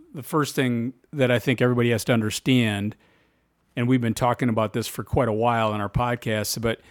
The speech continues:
you have to be more of an informed consumer, whether it's in politics or finance or whatever it is, you need to be more informed,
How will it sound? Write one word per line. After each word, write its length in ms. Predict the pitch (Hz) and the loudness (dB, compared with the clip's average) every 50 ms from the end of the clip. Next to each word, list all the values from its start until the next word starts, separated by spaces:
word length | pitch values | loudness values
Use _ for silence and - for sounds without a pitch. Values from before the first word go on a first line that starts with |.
| - - _ _ | -20 -20 _ _
you 140 | - 135 120 | 0 2 4
have 200 | 135 143 135 - | 4 4 2 0
to 60 | - | -2
be 160 | 131 127 120 | -2 -2 0
more 240 | 113 120 123 120 117 | 0 0 0 2 0
of 100 | 117 107 | 0 0
an 100 | 113 110 | 0 -2
informed 640 | 110 107 104 - - 131 117 117 113 110 107 104 - - _ _ - - | -2 -2 -4 -4 -4 -2 -2 0 -2 -2 -4 -6 -8 -12 _ _ -6 -2
consumer, 520 | - 131 117 - - 135 120 107 101 98 | 0 0 0 0 0 0 0 -2 -2 -2
whether 220 | 101 107 107 107 104 | -2 -2 -2 -2 -2
it's 160 | 104 - - | -4 -4 -6
in 80 | 110 | -2
politics 640 | 101 - 123 120 120 120 113 - - 123 113 - - - | 0 2 2 4 2 0 -2 -2 -4 -6 -6 -4 -6 -6
or 100 | 117 104 | -6 -6
finance 640 | - - 127 117 117 113 110 110 110 110 - - - | -4 -2 -2 0 -2 -2 -2 -4 -4 -4 -4 -4 -4
or 200 | 104 95 98 92 - - _ _ _ _ - | -6 -6 -6 -10 -14 -20 _ _ _ _ 0
whatever 280 | 151 139 135 127 117 | 2 2 4 4 2
it 60 | 117 | 0
is, 180 | 120 120 113 101 | 0 0 0 0
you 100 | 120 117 | 0 0
need 220 | 117 127 127 123 | 2 2 2 0
to 60 | 113 110 | 0 0
be 160 | 107 117 113 | 0 0 2
more 260 | 110 113 117 117 110 | 2 2 0 0 -2
informed, 640 | 104 98 - - 131 120 113 110 98 98 101 101 | -4 -6 -6 -4 -4 -2 -2 -2 -2 -2 -4 -6